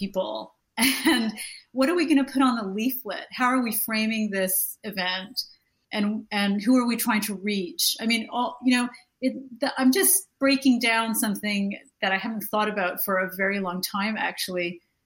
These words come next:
But that, that's, that's the kind of process that you would go through just for the very basic logistics of organizing an event in the pre-social media world. So think about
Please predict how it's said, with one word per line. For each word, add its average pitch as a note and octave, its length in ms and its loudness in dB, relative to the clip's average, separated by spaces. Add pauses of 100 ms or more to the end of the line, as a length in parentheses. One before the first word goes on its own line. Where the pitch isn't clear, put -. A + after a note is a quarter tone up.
But A#3 220 -4
that, C4+ 140 0 (120)
that's, D4 360 2 (120)
that's C#4 300 0
the C#4+ 180 -4
kind B3+ 160 4
of A3 160 -8
process C4 640 0
that G#3 220 -6
you G#3+ 180 -2
would G#3 280 2 (680)
go B3+ 240 6
through A3 680 0
just C#4 400 2
for C#4+ 100 0
the A3 160 -4 (180)
very C4 760 4 (140)
basic A3 600 0 (160)
logistics G#3 680 -4
of G3 100 -4
organizing G#3 720 -2
an F#3+ 80 -6
event F3+ 440 -6 (200)
in G#3+ 140 -2
the G3+ 200 -2
pre-social G#3 680 -2
media F#3 400 -6 (300)
world. - 480 -10
So - 180 -4 (460)
think G4+ 180 -2
about D4 260 2